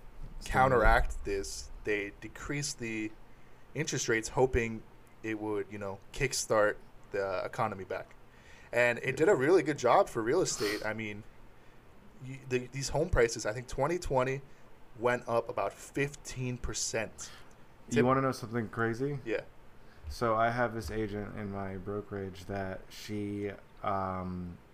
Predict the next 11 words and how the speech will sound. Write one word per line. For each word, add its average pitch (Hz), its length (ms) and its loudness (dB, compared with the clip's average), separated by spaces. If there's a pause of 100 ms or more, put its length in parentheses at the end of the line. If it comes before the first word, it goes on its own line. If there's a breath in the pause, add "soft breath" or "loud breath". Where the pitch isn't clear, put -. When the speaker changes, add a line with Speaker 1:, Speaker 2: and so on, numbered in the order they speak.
(180)
Speaker 1:
so 117 240 -2
she 117 140 -4
found 127 300 4
a 123 60 4
house 107 260 2
for 104 120 -6
one 104 80 0
of 95 80 -6
her 98 80 -6
clients, 92 500 -4
right? 92 300 -4